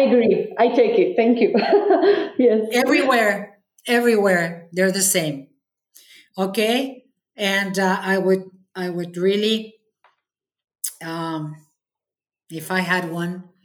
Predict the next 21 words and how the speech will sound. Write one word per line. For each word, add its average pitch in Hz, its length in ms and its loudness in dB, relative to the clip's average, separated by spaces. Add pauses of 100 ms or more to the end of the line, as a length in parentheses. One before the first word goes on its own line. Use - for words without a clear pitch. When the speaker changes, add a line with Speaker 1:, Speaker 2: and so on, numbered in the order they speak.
(340)
Speaker 2:
I 160 220 -10
would 156 340 -8 (400)
make 185 340 -2
them 185 380 -8 (340)
really 208 840 -4 (1000)
do 214 260 -4
what 196 240 -4
they 175 100 0
were 180 240 0
elected 156 480 -6
for. 120 340 -18 (1080)
They 165 160 -6
were 160 160 -4
Speaker 1:
Mm. 160 80 -4
Speaker 2:
elected 185 580 -6 (240)
to - 100 -6
make 170 420 -4
peop-, 165 320 -12 (120)
people 170 520 -10 (280)
lives 156 420 -6
better, 147 520 -8